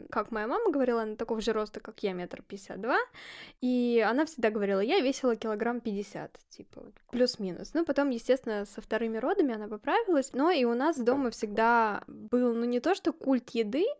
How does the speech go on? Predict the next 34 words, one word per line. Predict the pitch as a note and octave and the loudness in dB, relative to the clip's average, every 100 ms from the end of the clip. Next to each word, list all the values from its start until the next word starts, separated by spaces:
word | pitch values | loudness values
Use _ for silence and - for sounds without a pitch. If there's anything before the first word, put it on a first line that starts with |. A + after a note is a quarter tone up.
| - - - | -12 -18 0
но | C4 | 4
дома | B3 F#4 E4+ | 6 6 4
всегда | B3 - A#3+ B3+ D4 D4+ A#3+ B2+ | 2 -4 -2 0 2 4 2 0
была | G#3 A#3 A3+ | 2 4 4
еда, | A3+ A3 D#4 - | 2 2 2 2
всегда | - A#3 B3+ | 0 0 0
много | A#3+ A3+ G#3 | 2 0 -2
сладостей, | - C#4 G#4+ E4 - A#3 | -2 2 2 2 0 -6
всегда, | A3 - G#3+ A#3 A3+ A#3+ - | -4 -4 -2 0 0 -4 -16
и | - A#3 A3+ G#3+ | -6 -2 0 0
меня | A3 A#3+ F4+ | 0 2 0
всегда | - A3+ C#4 | 0 2 2
заставляли | B3+ A#3+ A3+ A3+ A3 G3 | 2 -4 0 2 2 -2
есть. | - - - | -8 -8 -10
Есть | G#3 F4 - | 0 0 0
я | C4 | -2
никогда | B3+ B3 A#3+ A3 G3+ | 0 0 0 0 0
не | G#3 | 0
любила, | G3 G3 G#3+ B3+ | -2 -4 -2 -2
никогда | E4 B3 A3+ G#3+ G#3+ | 0 -2 -2 0 -2
этого | G#3 G#3+ | -2 -8
не | G#3 | -6
хотела. | E3+ - F#3 G3+ F4 - - - - - - - | -8 -6 -4 -2 -2 -6 -16 -16 -18 -20 -12 4
Но | C4+ | 6
меня | C4 B3 A#3 A3+ | 6 4 4 4
заставляли, | A3+ B3+ A#3+ A3+ | 2 0 4 2
заставляли, | A3 A3+ C#4 A#4+ C#5 | 2 -2 0 4 4
и | D#4 B3+ | 4 4
я | D#4+ | 4
привыкла, | D4 C4+ G#3+ G#3 G#3+ | 6 6 6 6 4
<laughs> | |
скажем | - D#4 C4 A#3 | 4 2 2 -2
так, | A3 G#3+ - | -2 -4 -4
есть | F4+ D5 - | 4 4 4